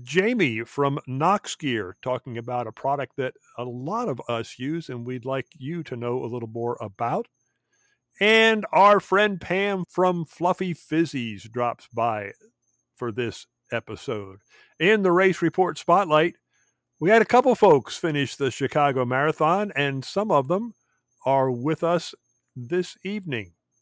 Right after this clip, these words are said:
My friends, if you enjoy the Rise and Run podcast, please share us with your friends. Let them know about us, introduce them to the podcast, and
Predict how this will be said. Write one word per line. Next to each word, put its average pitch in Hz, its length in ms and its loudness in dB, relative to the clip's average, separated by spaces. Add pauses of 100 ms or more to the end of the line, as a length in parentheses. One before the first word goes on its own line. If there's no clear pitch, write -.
(920)
My 196 300 6
friends, 208 480 2
if 202 160 2
you 160 200 2
enjoy 185 340 4
the 180 80 4
Rise 185 260 4
and 180 80 -2
Run 196 160 0
podcast, 180 680 2
please 180 720 -2 (320)
share 202 600 0
us 202 240 2
with 185 200 0
your 165 180 0
friends. 202 640 -2 (680)
Let 156 460 2
them 185 140 2
know 190 160 6
about 180 300 6
us, 180 380 -2
introduce 170 580 -2
them 156 360 -4
to 160 100 -4
the 143 100 -2
podcast, 151 720 0 (240)
and 123 320 -6